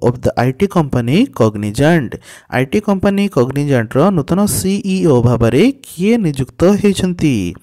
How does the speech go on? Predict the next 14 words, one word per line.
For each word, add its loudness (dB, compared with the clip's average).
ଏହାର 4
ଆନ୍ସର 0
ହେଉଛି 2
ଅପସନ୍ -2
ଡି, 4
ରବି 4
କୁମାର 0
ଏସ୍। 2
So, 2
ରବି 4
କୁମାର 2
ସିଂଘି -2
ସେଟ୍ଟି 2
recently -2